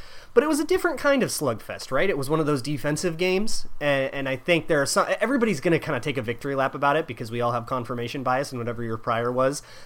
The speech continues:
that's what you're gonna point out. And over the next few weeks, a lot of people who are a lot smarter than me are gonna break it down and look at, you know, the advanced stats and the all twenty-two and all that. And if anything really interesting pops up, we'll talk about it, especially if it's something relevant to the Vikings.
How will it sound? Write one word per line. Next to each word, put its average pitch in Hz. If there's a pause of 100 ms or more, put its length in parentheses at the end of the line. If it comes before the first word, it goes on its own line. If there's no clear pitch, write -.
that's 127
what 127
you're 123
gonna 123
point 120
out. 175 (800)
And 175
over 165
the 147
next -
few 123
weeks, 220
a 143
lot 135
of 113
people 135
who 123
are 113
a 104
lot 117
smarter 131
than 120
me 214
are 147
gonna 135
break -
it 117
down 196
and 143
look 127
at, 120 (100)
you 127
know, 113
the 107
advanced 110
stats 185
and 131
the 120
all 107
twenty-two 120
and 196
all 160
that. 151
And 139
if 151
anything 240
really 160
interesting 214
pops 117
up, 117
we'll 113
talk 220
about 127
it, 110
especially 127
if 120
it's 117
something 117
relevant 113
to 113
the 101
Vikings. 123